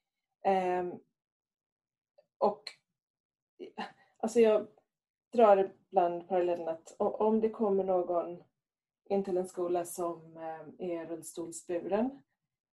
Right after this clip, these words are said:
då, då tror jag det är väldigt få. Då kan vi se att här är en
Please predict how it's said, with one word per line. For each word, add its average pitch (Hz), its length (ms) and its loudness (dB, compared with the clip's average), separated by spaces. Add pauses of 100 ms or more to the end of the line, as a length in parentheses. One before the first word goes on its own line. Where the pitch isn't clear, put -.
(120)
då, - 220 4
då 220 120 2
tror 240 260 4
jag 196 280 4
det 202 100 4
är 190 60 4
väldigt 175 340 0
få. 170 300 0
Då 233 120 2
kan 240 140 0
vi 202 80 0
se 196 360 2
att - 240 -4
här 196 180 2
är 175 320 -2
en 151 340 -14